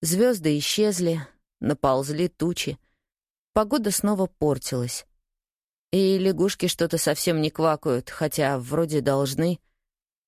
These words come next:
Тишина. Настоящее сонное царство. В их гостевом домике свет горел только у крыльца.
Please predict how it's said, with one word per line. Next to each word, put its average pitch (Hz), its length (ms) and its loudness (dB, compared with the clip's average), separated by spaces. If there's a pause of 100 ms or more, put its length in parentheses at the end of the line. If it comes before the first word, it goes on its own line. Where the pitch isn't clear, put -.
(160)
Тишина. 156 640 -2 (880)
Настоящее 180 1040 0
сонное 165 640 0
царство. 135 680 -2 (1400)
В 190 140 2
их 247 100 2
гостевом 226 500 2
домике 233 380 2
свет 208 320 0
горел 196 340 2
только 196 300 0
у 185 120 4
крыльца. 185 640 -2